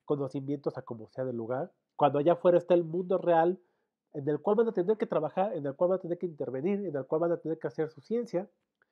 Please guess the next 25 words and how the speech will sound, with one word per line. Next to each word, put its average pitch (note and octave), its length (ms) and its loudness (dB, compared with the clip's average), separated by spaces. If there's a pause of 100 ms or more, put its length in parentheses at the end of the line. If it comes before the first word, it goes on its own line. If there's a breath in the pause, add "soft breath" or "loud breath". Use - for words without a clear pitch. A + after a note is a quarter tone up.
(260)
y E3+ 100 -2
para E3 180 4
el D#3+ 100 0
cual B3 160 -2
realmente C#4 360 -2
no B3 100 -2
están A#3+ 220 -2
siendo A3+ 200 -4
preparados E3+ 460 0
en D3+ 140 -12
un D#3+ 120 -16
salón D3+ 200 -6
de D3+ 100 -4
clases C#3 280 -8
así, C3+ 380 -8 (360)
de, B2 280 -2
eh, - 100 -10
eh, A#2 680 -10
digamos, B2+ 360 -10
en C3+ 100 -4
estos C#3 280 -8
esquemas C3 340 -8
súper - 220 -10
tradicionales, A2 720 -10
¿no? D3 140 -16